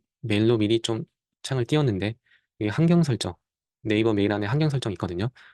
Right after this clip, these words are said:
여기 환경 설정해 보면 여기 피오피 쓰리랑 아이엠에이피 이렇게 설정이 있거든요.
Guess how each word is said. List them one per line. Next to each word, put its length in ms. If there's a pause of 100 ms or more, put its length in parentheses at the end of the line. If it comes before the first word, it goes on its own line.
여기 120
환경 220
설정해 300
보면 360 (640)
여기 180 (500)
피오피 340
쓰리랑 440 (240)
아이엠에이피 1300 (260)
이렇게 340
설정이 300
있거든요. 380